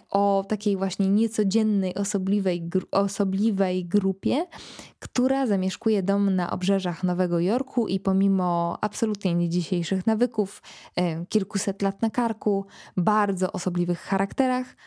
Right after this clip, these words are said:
próbuje łączyć swoją taką wampirzą, wiktoriańską egzystencję,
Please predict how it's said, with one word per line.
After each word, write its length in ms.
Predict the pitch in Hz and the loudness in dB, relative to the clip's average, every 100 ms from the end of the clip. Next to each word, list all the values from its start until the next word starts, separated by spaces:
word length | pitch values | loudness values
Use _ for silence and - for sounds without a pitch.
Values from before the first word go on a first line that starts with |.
| _ | _
próbuje 400 | - 185 202 214 | -4 0 2 2
łączyć 600 | 190 185 196 202 185 - | 2 2 2 2 -2 -4
swoją 640 | - - 190 185 170 165 180 | -6 0 0 2 0 -4 -6
taką 440 | - - 170 170 | -8 -4 -2 0
wampirzą, 720 | 175 190 - 208 202 180 175 170 - - | 0 0 0 0 2 0 -2 -4 -6 -2
wiktoriańską 1200 | 190 202 - 196 190 196 190 190 190 - 180 175 | 0 0 0 0 4 4 4 2 0 0 -2 0
egzystencję, 1080 | - 185 175 175 - 190 190 - 180 180 | 0 0 0 -2 0 0 0 0 0 2